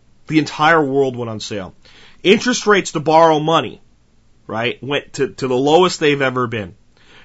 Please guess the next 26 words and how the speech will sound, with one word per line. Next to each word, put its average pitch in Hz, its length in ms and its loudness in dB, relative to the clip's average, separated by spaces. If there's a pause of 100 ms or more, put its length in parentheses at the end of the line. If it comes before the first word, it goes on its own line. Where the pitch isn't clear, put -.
Contractors 185 920 2
are 123 200 -4
starving 131 960 2
to 120 120 -10
death 107 460 -6 (260)
for 131 260 -4
money. 117 340 0 (300)
So 160 180 0
they 160 140 4
will 151 160 2
kill 226 340 4
each 165 200 -2
other 143 240 2
to 131 100 -2
win 127 180 -2
a 117 60 -4
bid 113 240 -4
right 101 240 -10
now. 87 260 -14 (800)
Products 180 720 2 (220)
costs 165 400 2
are 143 140 2
at 139 120 4
an 135 60 -2
all-time 127 500 -2
low. 98 240 -8